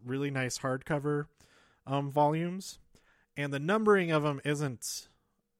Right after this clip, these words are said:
um, 'cause I see, like, oh, there's number two, but I don't think it's the same number two that I need 'cause I have the first volume, but I don't know if it's that,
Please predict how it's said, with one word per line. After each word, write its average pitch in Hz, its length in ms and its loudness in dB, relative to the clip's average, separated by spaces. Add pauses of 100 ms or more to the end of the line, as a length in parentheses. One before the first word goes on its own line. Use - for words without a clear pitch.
(120)
um, 123 460 -6
'cause 160 200 -2
I 165 80 0
see, 185 340 -2
like, 143 360 0
oh, 190 320 4
there's 156 180 0
number 175 180 0
two, 165 280 0
but 135 200 -4
I 139 60 -4
don't 160 180 -4
think 156 160 -8
it's 147 120 -6
the 127 80 -8
same 147 260 -8
number 127 220 -10
two 123 320 -10
that 113 180 -12
I 131 140 -12
need 120 280 -12
'cause 117 140 -14
I 131 80 -4
have 147 200 -2
the 131 100 -6
first - 580 -4 (120)
volume, 127 680 -6 (1400)
but 123 160 -6
I 151 120 -2
don't 190 160 -2
know 180 100 2
if 170 140 0
it's 151 160 -2
that, 131 180 -2